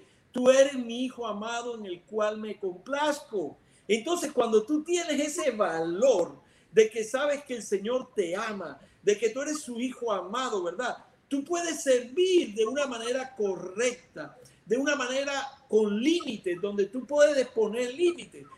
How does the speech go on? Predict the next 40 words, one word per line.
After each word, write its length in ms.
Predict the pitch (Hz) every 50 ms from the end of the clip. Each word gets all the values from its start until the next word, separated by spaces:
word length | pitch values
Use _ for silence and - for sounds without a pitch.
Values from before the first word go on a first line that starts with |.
| - - -
Yo 140 | 165 220 277
recuerdo 440 | 311 330 - - 302 320 320 320 320
una 200 | 311 277 247 220
vez, 240 | 285 294 254 208
mira 240 | 202 220 294 - 302
esto, 240 | 277 - - - 165
mira 280 | 175 226 311 359 349 349
para 220 | 302 254 214 190
que 100 | 190 180
tú 160 | - 233 262 277
veas 200 | 277 277 269 254
lo 100 | 214 -
que 140 | 208 208
es 60 | 226 247
la, 240 | 254 233 196 -
la, 260 | - 165 156 151 - -
las 220 | - - 170 - -
cosas. 340 | - - 453 - - - - _ _ _ _ _ _ _ _ _ _ _ _ _ _ -
Yo 160 | 165 262 277
estaba 340 | 277 - 320 320 330 330 330
tan 200 | 302 269 233 202
seguro 600 | - - 214 180 180 180 262 311 349 349 285 262
de 80 | 262
ese 140 | 277 - -
amor 280 | 262 233 247 269 269 262
de 140 | 247 214 202
Dios 340 | 233 269 277 233 196 175 - - _ _ _ _ _ _ _ _
que 180 | - 214 214 208
yo 140 | 208 240 254
recuerdo 500 | 269 285 285 285 285 294 285 262 254 254
una 200 | 262 262 254 247
vez 320 | 254 262 233 202 - -
que 160 | - 202 202
un 200 | 202 233 262 247
pastor, 580 | - - 247 240 - - 262 254 - - - - -
eh, 280 | 170 180 175 156 - - _ _ _ _ _
estábamos 560 | 185 175 - 233 226 247 254 254 269 247 214
en 120 | 247 254 254
una 140 | 254 262
iglesia 600 | 254 247 254 277 294 277 - - 170 147 - -